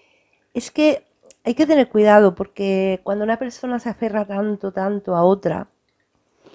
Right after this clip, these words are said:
eh, yo lo que estoy viendo es como que esa persona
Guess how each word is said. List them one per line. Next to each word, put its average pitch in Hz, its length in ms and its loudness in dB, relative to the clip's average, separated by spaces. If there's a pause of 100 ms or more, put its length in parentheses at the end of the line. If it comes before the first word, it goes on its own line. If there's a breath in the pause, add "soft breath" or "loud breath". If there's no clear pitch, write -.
(1000 soft breath)
eh, 214 640 4
yo 226 140 4
lo 226 100 4
que 247 80 0
estoy 262 220 -2
viendo 240 260 2
es 254 60 -2
como 233 600 2
que 202 100 -2
esa 214 220 -4
persona 214 1300 2